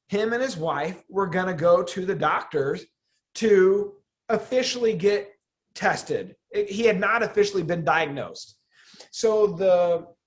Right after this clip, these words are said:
the, the thing is, people think that he might have had an episode this day, and that,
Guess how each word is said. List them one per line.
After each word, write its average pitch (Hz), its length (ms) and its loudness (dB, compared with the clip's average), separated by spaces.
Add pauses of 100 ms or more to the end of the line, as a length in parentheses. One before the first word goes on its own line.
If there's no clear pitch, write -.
(580)
the, 165 400 -4
the 185 120 -2
thing 262 340 -4
is, 185 260 2
people 233 380 -4
think 202 320 0
that 175 220 -4
he 190 220 -10
might 165 380 -4
have 185 280 -6
had 170 400 -2
an 147 240 -12
episode 131 760 -4 (360)
this 175 280 0
day, 143 560 -4 (360)
and 185 240 -2
that, 170 200 -6